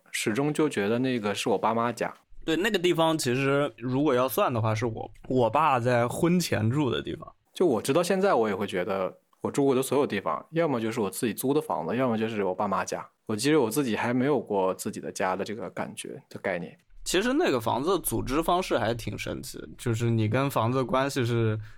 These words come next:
Speaker 2: 跟你的婚姻状态是有很大的关系的。
Speaker 1: 啊，哎，你这个角度也蛮有意思的。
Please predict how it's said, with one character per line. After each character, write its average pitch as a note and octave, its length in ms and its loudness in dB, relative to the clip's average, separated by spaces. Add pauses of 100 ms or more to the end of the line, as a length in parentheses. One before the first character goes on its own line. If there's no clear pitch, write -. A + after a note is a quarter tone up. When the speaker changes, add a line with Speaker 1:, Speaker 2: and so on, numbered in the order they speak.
Speaker 2:
跟 C#3 240 2
你 A#2+ 140 4
的 A2+ 180 2
婚 D3 260 0
姻 D3+ 200 2
状 D3+ 260 2
态 G#2+ 180 0
是 G#2+ 120 -2
有 G#2+ 120 0
很 - 160 -8
大 A2+ 200 0
的 G#2 80 -6
关 G#2+ 260 -2
系 A2 60 0
的。 G#2+ 120 -6 (140)
Speaker 1:
啊， D#3+ 960 0
哎， - 180 0
你 A#2 140 -2
这 G#3+ 140 2
个 F3+ 40 4
角 G#2 180 0
度 G2+ 120 0
也 F2+ 60 0
蛮 E2 160 -4
有 D#2+ 100 -4
意 D#2+ 100 -8
思 - 180 -10
的。 - 80 -12